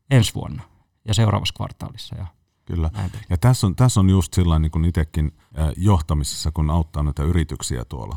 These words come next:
Speaker 2: niin mä sanon, että te ette voi miettiä noita myyjiä, että ne on, että myyjä on aina myyjä, vaan sun pitää ymmärtää, että jokainen ihminen on ainutlaatuinen.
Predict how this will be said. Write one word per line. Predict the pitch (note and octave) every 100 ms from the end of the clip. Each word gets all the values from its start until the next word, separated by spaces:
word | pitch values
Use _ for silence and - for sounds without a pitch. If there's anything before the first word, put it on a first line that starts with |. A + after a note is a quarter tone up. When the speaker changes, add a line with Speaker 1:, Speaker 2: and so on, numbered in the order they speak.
| -
Speaker 2:
niin | E2 D2+
mä | E2+
sanon, | F2
että | F2 E2+
te | - -
ette | A2+ G2+ - E2 E2
voi | F2+ D#2+ C2+ - _ -
miettiä | F#2 E2 D2+
noita | D2+ C#2+
myyjiä, | E2+ F2+ E2 D2 C#2
että | C#2+ C#2+
ne | D2+
on, | D2+ - -
että | D#2+ D#2+
myyjä | F#2 F#2+ D#2
on | D2
aina | F2 D2+
myyjä, | D#2 F2 E2 C#2 C#2 - -
vaan | E2
sun | F#2 E2
pitää | E2 E2
ymmärtää, | E2 F#2+ D#2 D2+ D2
että | -
jokainen | F#2 - D#2 D2
ihminen | D2+ D#2 D2 C#2+
on | C#2
ainutlaatuinen. | D2+ D2 C2+ A#1 G1+ - -